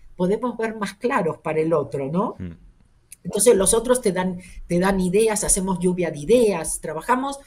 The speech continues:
Speaker 1: realmente. Para mí es muy, muy importante esto del propósito que tú mencionas.
Speaker 2: Ya que hablas de estos seminarios, recordamos que Mabel va a estar en Madrid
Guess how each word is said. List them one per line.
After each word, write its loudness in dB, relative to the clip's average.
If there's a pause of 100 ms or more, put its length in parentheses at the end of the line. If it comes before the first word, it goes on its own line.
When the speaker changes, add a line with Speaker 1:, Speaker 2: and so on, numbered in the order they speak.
(240)
Speaker 1:
realmente. 0
Para -2
mí -6
es -6
muy, -2
muy -6
importante -8
esto -6
del -6
propósito -6
que -18
tú -12
mencionas. -14 (1900)
Speaker 2:
Ya 2
que 0
hablas 2
de 0
estos 0
seminarios, 0
recordamos -2
que -2
Mabel 0
va -6
a -6
estar -6
en -8
Madrid -4